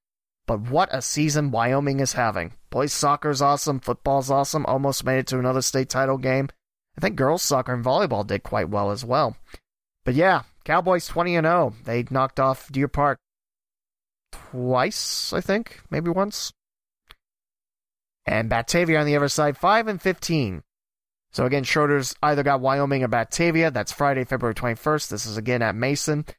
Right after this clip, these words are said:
Saturday, February twenty-second, it will be Hamilton Baden, the three seed at sixteen and four, taking on the Roger Bacon Spartans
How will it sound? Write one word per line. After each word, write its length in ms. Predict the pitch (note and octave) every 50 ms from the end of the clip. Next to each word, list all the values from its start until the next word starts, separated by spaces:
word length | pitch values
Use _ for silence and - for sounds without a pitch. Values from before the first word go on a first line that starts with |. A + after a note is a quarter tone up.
| _ _ _ _ _ -
Saturday, 420 | - - F3 F#3+ G3+ G3 G3 F#3
February 380 | E3+ F#3+ F#3+ F3+ F3+ F3+ E3+ D#3
twenty-second, 640 | - F3+ F3 F3 D#3 - - F3+ F#3+ - G#3 G3+ -
it 140 | - D3+ D#3+
will 100 | D#3 D#3
be 160 | D3 D#3 C#3+
Hamilton 480 | C3+ D3 F3 F#3+ F#3 F3 - E3+ D#3 C#3
Baden, 380 | B2+ D3 E3 F3+ G3 G#3+ G#3 D3+
the 260 | C3+ B2+ C3 C3 C3
three 300 | - - E3+ G#3 B3 C4+
seed 400 | - - - C3 A#2+ B2+ D#3+ E3
at 120 | G#2+ -
sixteen 400 | - - C3 - - - B2+ A#2
and 140 | G#2 F#2+ -
four, 320 | - - E3+ F3+ F#3+ G#3 - - - - - - - -
taking 300 | - - E3 E3 D#3+ D#3
on 260 | D3+ D3+ D#3 D3+ D3+ C#3+
the 160 | C3+ C3+ C3
Roger 380 | A#2 B2 B2 C3 C3+ B2 C3
Bacon 340 | A#2 B2+ A#2+ A2+ - B2+ A2+
Spartans 580 | - - - F#3 F#3+ - - C3+ C#3 C#3+ C#3+